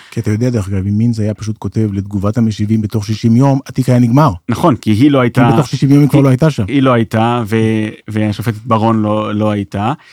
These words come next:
Speaker 2: למעשה זה גם מה שקבע את גורלו של, אה,
Speaker 1: ברור.
Speaker 2: של התיק.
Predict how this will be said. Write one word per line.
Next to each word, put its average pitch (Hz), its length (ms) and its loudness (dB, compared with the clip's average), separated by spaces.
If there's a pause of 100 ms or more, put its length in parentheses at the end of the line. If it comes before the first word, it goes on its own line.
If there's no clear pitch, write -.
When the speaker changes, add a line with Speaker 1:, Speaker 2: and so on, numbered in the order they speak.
(340)
Speaker 2:
למעשה 95 400 -4
זה 107 120 -2
גם 107 120 0
מה 104 60 0
שקבע 104 540 -4
את - 160 -8
גורלו 98 440 -2
של, 95 280 -4
אה, 95 320 -4
Speaker 1:
ברור. 104 300 -2 (160)
Speaker 2:
של 107 180 -6
התיק. - 420 -4